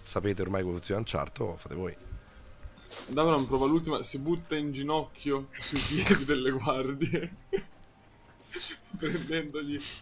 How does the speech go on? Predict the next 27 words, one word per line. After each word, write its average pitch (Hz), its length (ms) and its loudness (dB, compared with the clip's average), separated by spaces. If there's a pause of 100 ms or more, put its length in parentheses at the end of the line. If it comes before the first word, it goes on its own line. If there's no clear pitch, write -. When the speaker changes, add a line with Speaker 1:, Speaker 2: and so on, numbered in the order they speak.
(680)
Speaker 2:
per 151 180 -2
i 143 80 -4
fianchi: 147 580 -2
"Per - 400 6
favore, 185 480 4
io 190 120 8
non 180 200 -2
voglio 165 300 -2
tornare 185 680 -6
nella 185 320 -4
giungla, 185 400 -8
vi 190 240 -6
prego", 180 280 -4
con 151 160 -10
le 139 80 -2
lacrime 139 480 -4 (380)
finte 135 460 -6
che 127 100 -6
gli 127 100 -6
rigano 127 380 -4
gli 127 120 -4
occhi. 135 260 -4 (440)
"Vi 165 160 -2
prego, 175 420 4
non 175 180 -4
voglio 175 280 0
più 185 160 -4